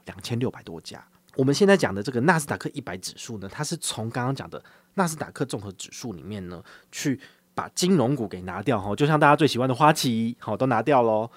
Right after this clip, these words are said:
然后呢，美国银行也拿掉了。除去这些金融股之后呢，最大的一百档股票加权指数计算，所以它叫做美国科技股一百指数。好，所以Q Q Q跟纳斯达克其实有密不可分的关系。那你也会很好奇啊，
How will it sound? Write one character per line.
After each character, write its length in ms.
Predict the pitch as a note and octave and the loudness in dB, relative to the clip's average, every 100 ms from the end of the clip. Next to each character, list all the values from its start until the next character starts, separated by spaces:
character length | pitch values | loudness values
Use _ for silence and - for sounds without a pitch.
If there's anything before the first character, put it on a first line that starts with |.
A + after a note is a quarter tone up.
| - - | -14 -4
然 120 | B2+ | 0
后 160 | F3+ D#3+ | 2 4
呢， 200 | C#3 C3+ - - _ _ | 2 -2 -10 -20 _ _
美 140 | - C#3 | 0 4
国 120 | C#3 | 6
银 60 | D#3+ | 4
行 100 | C3 | 2
也 60 | |
拿 160 | G2 F#2+ | 0 -4
掉 200 | A#2+ G2+ | -2 -2
了。 120 | F2 - _ - | -4 -16 _ -6
除 140 | - | 0
去 140 | E3 A3+ | 2 4
这 80 | F#3+ | 4
些 120 | F#3 | 2
金 160 | E3+ | 2
融 160 | D3 B2+ | 0 0
股 140 | B2 | -4
之 220 | G2 - B2 | -10 -8 -6
后 240 | - B2+ | -4 -4
呢， 200 | G#2 G2+ - | -4 -8 -2
最 220 | - F3+ | 2 2
大 180 | C#3+ C3 | 2 -4
的 80 | A2 | -6
一 100 | E3 | -6
百 140 | E3 - | -4 -4
档 180 | G3 G#3+ | -6 -8
股 120 | - | -10
票 240 | - A2+ | -8 -8
加 260 | G#2+ D3 D3 | -4 -4 -4
权 280 | - G2+ G#2 | -8 -10 -8
指 160 | - | -10
数 220 | - - A2+ | -10 -14 -12
计 180 | - | -14
算， 260 | G2+ - D#2+ | -12 -14 -14
所 160 | - C#3+ | -6 -4
以 40 | |
它 120 | C#3+ | -2
叫 80 | D3+ | -2
做 200 | C#3+ C#3 - _ | -2 -2 -4 _
美 220 | A#2+ G#2 | -2 -2
国 200 | F#2+ A2 | 0 -2
科 160 | - D#3 | 0 0
技 160 | - | 0
股 160 | B2+ - | -6 -8
一 80 | B2+ | -8
百 180 | - F#2+ | -8 -8
指 240 | - G2+ | -10 -12
数。 260 | - - A2 _ | -12 -12 -12 _
好， 160 | - - _ - | -20 -20 _ -6
所 120 | - | 0
以 40 | D#3 | 0
Q 260 | G3+ G3+ | 2 2
Q 20 | |
Q 120 | G3+ F#3 | 2 2
跟 160 | F3 | 4
纳 120 | E3 | 4
斯 80 | D3 | 2
达 160 | - G2+ | -4 -10
克 140 | - | -8
其 160 | A#2 A2 | -8 -8
实 200 | - G#2 | -10 -10
有 280 | F#2 - - | -10 -12 -10
密 100 | - | -6
不 120 | C3 - | -6 -6
可 160 | - | -10
分 120 | - | -8
的 80 | G2 | -8
关 240 | - F#2 G#2+ | -6 -6 -4
系。 240 | - - - - - | -4 -6 -12 -20 -10
那 100 | - | -2
你 60 | B3+ | 2
也 80 | C3+ | 2
会 140 | - | 2
很 40 | A#2 | 0
好 220 | - G#2+ | 0 -4
奇 240 | - - | -4 -8
啊， 200 | G#2+ - | -10 -14